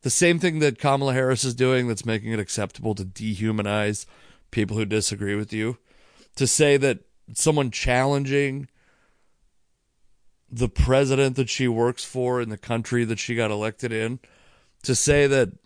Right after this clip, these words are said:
someone who's challenging her is speaking like a Republican, and that's a reason to discount what they're saying is, is, uh, it's disconcerting and it's not helpful.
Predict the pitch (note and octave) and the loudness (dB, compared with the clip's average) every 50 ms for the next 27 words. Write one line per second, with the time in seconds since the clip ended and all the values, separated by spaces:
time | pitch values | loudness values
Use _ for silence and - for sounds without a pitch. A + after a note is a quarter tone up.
0 | _ _ _ _ - _ _ _ _ _ _ _ _ - - - _ - - - | _ _ _ _ -20 _ _ _ _ _ _ _ _ -20 -20 -20 _ -10 -4 0
1 | E3 D#3 D3+ D3+ D3 C#3 B2 B2+ A2 - - - - B2 B2 B2 C#3 C#3 C3+ C#3 | 2 4 4 4 4 4 4 2 2 0 -2 0 2 2 4 4 2 2 2 2
2 | C#3+ B2+ B2+ C#3 C#3+ D3 B2+ G2+ - - - - C3 B2+ A#2+ C3+ C3 C3 B2 A#2+ | 0 0 0 0 2 2 2 0 -2 -6 -8 -6 -6 -6 -6 -6 -8 -4 -2 -2
3 | A#2 - A2 G2 F2 E2 - G2+ G#2 A2+ C3 B2+ - D3+ D3+ E3 E3+ _ _ - | -2 -2 -4 -6 -6 -8 -8 -6 -4 -4 -4 -4 -2 -4 -4 -4 -6 _ _ -20
4 | _ - - _ _ _ _ - B2 A#2+ A#2 B2 B2 C3 A#2+ - - B2 A#2+ C3 | _ -20 -20 _ _ _ _ -4 -2 0 2 2 2 2 0 -2 -4 -4 -4 -2
5 | C3+ B2+ A#2+ B2+ B2+ B2+ - A#2+ G#2+ G2 - - - B2 B2+ - - - - - | -2 -2 0 -2 -2 -2 -4 -6 -6 -8 -10 -8 -4 -2 -2 -2 -4 -8 -6 -6
6 | A#2+ A#2 A#2 A#2+ A#2+ A#2+ - _ _ _ _ _ _ _ _ _ _ - - - | -4 -2 -2 -2 -4 -4 -8 _ _ _ _ _ _ _ _ _ _ -10 -4 -2
7 | A#2+ A2 - A2+ G#2+ F#2+ - - A2 G#2 A2 B2 C#3 C#3 B2+ G2+ F#2 F2 E2 - | 0 0 2 0 0 0 0 -2 0 0 2 2 2 0 0 -2 -2 -4 -4 -6
8 | - - - - - - - G2 G#2+ G#2 G2+ G2 F#2+ F#2 G2+ G2 F#2 F2+ F2 F2 | -8 -10 -12 -14 -20 -16 -10 -6 -6 -6 -4 -6 -6 -4 -2 -2 -2 -2 -4 -6
9 | - - - _ _ _ _ _ _ _ _ _ _ _ _ _ _ _ _ _ | -10 -12 -16 _ _ _ _ _ _ _ _ _ _ _ _ _ _ _ _ _
10 | _ _ _ _ _ _ _ _ _ _ _ _ _ _ _ _ _ _ _ _ | _ _ _ _ _ _ _ _ _ _ _ _ _ _ _ _ _ _ _ _
11 | _ _ _ _ _ _ _ _ _ - D#3 D#3 - - G#3+ A3 - - - A3 | _ _ _ _ _ _ _ _ _ -2 0 0 0 2 2 2 2 2 2 0
12 | F#3+ - - G3+ A3 A3 F#3+ A2+ G#2+ A2 G#2+ G#2+ - - C#3 D3+ E3 D#3 D3 D#3+ | 2 4 6 6 6 6 6 4 2 2 0 0 -2 0 2 4 4 4 4 4
13 | F3 - - - - - - | 2 0 -4 -14 -16 -16 -18